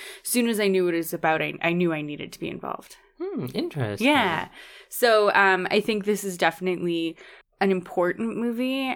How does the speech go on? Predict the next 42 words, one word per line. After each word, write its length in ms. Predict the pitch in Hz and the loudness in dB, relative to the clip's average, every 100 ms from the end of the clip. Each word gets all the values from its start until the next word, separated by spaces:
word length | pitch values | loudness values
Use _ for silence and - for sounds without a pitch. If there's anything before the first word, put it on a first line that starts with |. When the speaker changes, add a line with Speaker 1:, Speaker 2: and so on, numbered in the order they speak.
| - | -2
Speaker 1:
and 420 | 185 175 170 170 | 0 2 0 0
a 120 | - 185 | 0 2
movie 420 | 185 185 208 196 | 2 0 2 2
that 240 | 180 190 | 4 2
was 220 | 175 185 170 | 4 2 2
really, 340 | 180 196 196 | 2 4 2
really 340 | 170 175 175 | 2 0 0
well 360 | 170 165 160 156 | 0 0 0 0
done, 560 | 170 139 151 151 151 - - | -4 -6 -4 -6 -8 -10 -6
um, 580 | 165 156 147 147 151 - _ _ - | -4 -2 -4 -8 -10 -12 _ _ -12
for 120 | - | -8
the 60 | 170 | -8
content, 400 | - - - - | -8 -10 -10 -10
'cause 140 | - 180 | -4 0
it 220 | 202 180 | 0 2
definitely 400 | 196 - 190 185 | 0 0 -8 -8
could 100 | - | -8
have 100 | 170 | -10
been 100 | 165 | -10
one 140 | 165 156 | -10 -10
of 80 | |
those 160 | 156 156 | -12 -12
movies 320 | 170 160 160 | -10 -10 -10
where 100 | 160 | -10
they 120 | 156 | -10
really 200 | 156 175 | -6 -6
go 260 | 160 160 160 | -6 -6 -6
for 160 | 165 226 | -4 -6
something 460 | 233 233 262 262 | -6 -8 -6 -6
and 80 | 247 | -6
they 120 | 156 | -8
try 260 | 170 - 180 | -10 -6 -6
something 440 | 208 262 302 302 | -4 -8 -8 -6
and 100 | 254 | -4
it 80 | 170 | -6
just 160 | - - | -8 -10
doesn't, 400 | - 120 101 - _ - - - _ | -10 -10 -12 -14 _ -20 -20 -20 _
it, 200 | 220 202 - | -2 0 2
it 180 | 208 - | 2 2
falls 220 | 175 165 | 0 0
flat, 440 | - 165 151 151 - | 2 4 4 0 -4
or 580 | 156 151 151 - - | -6 -4 -4 -4 -4